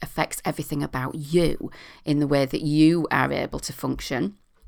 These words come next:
and in the way that you are able to lead. And so I do firmly believe that you can choose your leadership mindset. You know, when you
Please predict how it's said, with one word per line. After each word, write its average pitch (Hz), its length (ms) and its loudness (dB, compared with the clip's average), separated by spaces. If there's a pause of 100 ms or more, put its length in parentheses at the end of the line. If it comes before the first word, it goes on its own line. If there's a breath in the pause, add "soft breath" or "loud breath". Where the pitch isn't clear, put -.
(1000 loud breath)
and 156 140 4
in 156 100 8
the 156 80 4
way 147 160 4
that - 160 0
you 165 540 6
are 147 260 4
able 147 440 0
to - 180 -4
lead. 139 640 -2 (2500 soft breath)
And 180 180 6
so 190 200 8
I 170 360 10 (480)
do 170 400 8
firmly 165 640 6
believe 156 440 4
that 180 120 -2
you 190 200 -2
can - 280 6
choose 196 920 -4
your 151 220 2
leadership 143 540 -4
mindset. 131 560 -8 (560 soft breath)
You 170 80 -6
know, 190 120 4
when 208 200 4
you 226 420 0